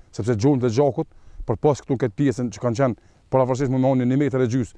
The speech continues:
këtë me gjakut kanë, edhe kjo rruga që ka qenë te poshtë që del te kompleksi memorial, ka qenë krejt me gjak, sepse kushtet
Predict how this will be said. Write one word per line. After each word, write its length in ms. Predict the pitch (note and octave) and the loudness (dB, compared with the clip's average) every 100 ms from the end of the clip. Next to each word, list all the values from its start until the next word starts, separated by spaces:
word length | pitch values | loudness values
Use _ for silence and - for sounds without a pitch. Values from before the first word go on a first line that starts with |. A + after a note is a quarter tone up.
| - - | -12 -2
këtë 240 | D#3 B2+ | 0 0
me 80 | A2 | 0
gjakut 320 | C3+ A2+ A#2 | 0 0 -2
kanë, 320 | D#3+ - - _ _ - | -4 -4 -14 _ _ -4
edhe 200 | C3+ D3 C#3+ | 0 0 0
kjo 120 | C3 | 0
rruga 260 | D#3 C#3 C3+ | 2 0 -2
që 120 | B2 | -4
ka 80 | B2 | -4
qenë 140 | C#3 C3 | -4 -4
te 60 | C3 | -2
poshtë 240 | C3+ C3 | -2 -2
që 60 | A#2+ | -2
del 120 | A2+ | -2
te 100 | D3+ | -2
kompleksi 420 | D#3 B2+ C#3 - C3 | -2 -2 -2 -2 -2
memorial, 340 | B2+ C#3 D3+ - _ _ | 2 2 0 -4 _ _
ka 100 | A#2+ | -6
qenë 240 | C#3 C3+ - | -2 -4 0
krejt 240 | C#3+ A#2+ | 0 0
me 100 | B2 G2+ | -2 0
gjak, 260 | G#2+ F2+ - | -2 -2 -8
sepse 240 | A2+ A2+ - | -8 -6 -2
kushtet 320 | D3 - | -2 -2